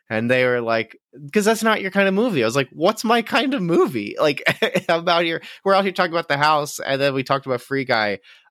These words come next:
And then, like, a couple months earlier, we talked about an Ernest movie on the podcast, our second Ernest movie <laughs> on the podcast. Um, and so, like, uh, yeah, I, it is interesting. It's, uh, how y-, there's,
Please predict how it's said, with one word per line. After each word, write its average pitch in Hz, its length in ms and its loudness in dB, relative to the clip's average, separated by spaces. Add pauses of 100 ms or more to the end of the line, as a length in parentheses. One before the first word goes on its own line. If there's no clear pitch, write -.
(140)
And 143 200 2
then, 156 140 2
like, 147 300 2
a 147 100 0
couple 151 280 0
months 135 260 0
earlier, 131 360 4
we 120 100 0
talked 143 180 -6
about 139 140 0
an 113 160 -4
Ernest 113 380 -2
movie 98 260 -2
on 90 80 -4
the 92 60 -6
podcast, 95 640 -2
our 123 120 2
second 151 760 0
Ernest 120 400 0
movie 123 280 0
<laughs> - 0 -
on 127 140 0
the 135 60 0
podcast. 135 580 -2 (460)
Um, 101 480 0 (180)
and 131 160 0
so, 139 220 2
like, 127 260 0 (540)
uh, 104 460 2 (100)
yeah, 170 240 2
I, 143 240 0
it 160 280 -2
is 196 160 2
interesting. 139 540 -2
It's, 104 220 -4 (320)
uh, 101 260 4
how 107 460 0 (200)
y-, 123 100 -20 (300)
there's, 117 440 0